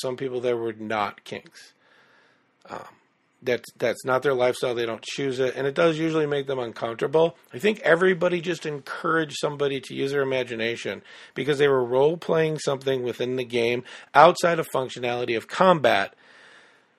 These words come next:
And if your whole table does combat, that's fine. If your whole table does role-playing, that's fine. If you're fifty fifty, that's fine.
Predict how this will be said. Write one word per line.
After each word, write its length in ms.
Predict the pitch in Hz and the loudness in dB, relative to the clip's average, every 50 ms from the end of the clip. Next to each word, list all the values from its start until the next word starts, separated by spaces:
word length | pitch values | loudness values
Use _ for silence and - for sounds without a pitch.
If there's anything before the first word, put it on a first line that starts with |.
| _ _ _ _ _ _ - | _ _ _ _ _ _ 4
And 140 | 139 151 | 4 6
if 160 | 160 160 143 156 | 6 4 4 6
your 460 | 160 160 160 156 151 147 147 156 - _ _ _ - | 8 8 10 10 10 8 6 2 -4 _ _ _ 0
whole 240 | - 160 202 226 208 | 4 8 8 8 8
table 360 | - 196 190 202 196 196 185 | 8 8 8 8 6 4 2
does 260 | 151 175 175 175 - | 6 6 6 6 4
combat, 440 | - - 180 165 165 170 170 165 - | 2 4 4 4 6 6 4 4 4
that's 220 | 147 131 117 - - - | 0 -2 -2 -2 -8 -4
fine. 280 | - 170 160 143 117 107 | -2 0 2 2 0 0
If 100 | 110 117 | -2 -4
your 80 | 123 | -2
whole 140 | 113 143 147 | -2 -2 -2
table 280 | 143 143 147 139 139 147 | 2 2 2 2 2 2
does 200 | 143 147 131 117 | 2 2 2 2
role-playing, 460 | 123 143 151 147 156 147 135 127 123 | 4 2 2 4 4 2 2 2 0
that's 200 | 123 120 - - - - | -2 -2 -4 -6 -2 2
fine. 280 | - 147 147 143 135 | 4 4 6 4 4
If 100 | 123 113 | 0 -2
you're 100 | 117 113 | -6 -8
fifty 380 | - - 175 170 160 180 175 151 | -4 -2 -2 -2 0 -2 -6 -8
fifty, 360 | - - 165 165 160 - 139 | -4 -2 -2 -2 -2 -4 -4
that's 220 | 127 127 120 - - - | -4 -4 -4 -6 -8 0
fine. 360 | - 165 160 147 135 120 - | 4 4 4 4 2 -2 -6